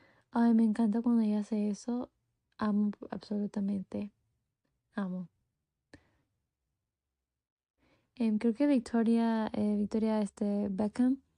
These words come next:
ella es un gran ejemplo del estilo dos mil. Bueno, pueden ver su estilo en los dos mil. Gafas súper grandes así. Ahora, a mí eso me encanta. Y recuerden, usen lo que ustedes desean, porque a la fin, imagínense, imagínense celebridades, esas celebridades como Bella Hadid o algo,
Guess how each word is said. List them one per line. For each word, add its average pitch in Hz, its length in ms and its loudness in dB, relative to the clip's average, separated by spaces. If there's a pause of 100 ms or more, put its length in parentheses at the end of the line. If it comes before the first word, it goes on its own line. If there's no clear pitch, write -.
(420)
ella 233 200 4
es 220 120 -2
un 214 220 2
gran 208 260 2
ejemplo 202 680 -2 (120)
del 214 180 0
estilo 202 320 -4
dos 208 100 -2
mil. 214 160 2
Bueno, 247 220 6
pueden 226 300 2
ver 220 100 0
su 208 80 -10
estilo 214 300 -2
en 214 80 -2
los 208 80 -2
dos 202 80 -4
mil. 208 260 -2 (480)
Gafas 240 480 0 (340)
súper 294 460 6
grandes 262 560 6
así. 240 500 2 (1120)
Ahora, 226 320 6
a 226 40 6
mí 233 120 6
eso 254 120 -2
me 254 80 4
encanta. 208 380 2
Y 226 60 0
recuerden, 233 500 0
usen 285 300 -6
lo 269 60 -2
que 233 80 -4
ustedes 214 300 -2
desean, 190 600 -4
porque 214 400 -6 (460)
a 247 60 0
la 240 140 2
fin, 240 160 4
imagínense, 254 880 4
imagínense 269 400 6
celebridades, 208 760 2
esas 214 140 -6
celebridades 208 460 -2
como 208 140 -2
Bella 208 260 -2
Hadid 202 260 -2
o 208 60 -2
algo, 208 200 -2